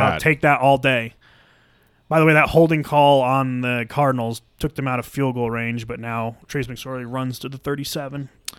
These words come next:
Speaker 2: But yeah, I would take
Speaker 1: The Southwestern Athletic Conference.
Speaker 2: Yeah. But no,
Speaker 1: That's
Speaker 2: I,
Speaker 1: what
Speaker 2: I'm, I'm
Speaker 1: Jackson
Speaker 2: excited to
Speaker 1: State
Speaker 2: have
Speaker 1: is.
Speaker 2: him here.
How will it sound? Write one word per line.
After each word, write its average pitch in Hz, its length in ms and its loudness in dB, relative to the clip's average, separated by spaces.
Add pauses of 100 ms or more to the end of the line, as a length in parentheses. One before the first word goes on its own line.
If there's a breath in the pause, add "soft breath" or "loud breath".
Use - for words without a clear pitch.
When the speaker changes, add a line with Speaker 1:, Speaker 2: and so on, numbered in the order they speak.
(1120 loud breath)
Speaker 2:
But 160 60 2
yeah, 156 100 8
I 185 80 10
would 196 120 6
take 185 360 0
Speaker 1:
The 98 80 -2
Southwestern 127 1000 2
Athletic 101 560 -4
Conference. - 880 -10 (300 soft breath)
Speaker 2:
Yeah. 127 160 -16 (840)
But 175 140 0
no, 170 80 6
Speaker 1:
That's 147 120 4
Speaker 2:
I, 160 40 8
Speaker 1:
what 170 120 4
Speaker 2:
I'm, 185 120 8
I'm 180 80 0
Speaker 1:
Jackson 196 140 6
Speaker 2:
excited 190 340 4
to 175 60 -4
Speaker 1:
State 180 80 2
Speaker 2:
have 175 120 0
Speaker 1:
is. 175 60 -6
Speaker 2:
him 175 160 -2
here. 175 400 -2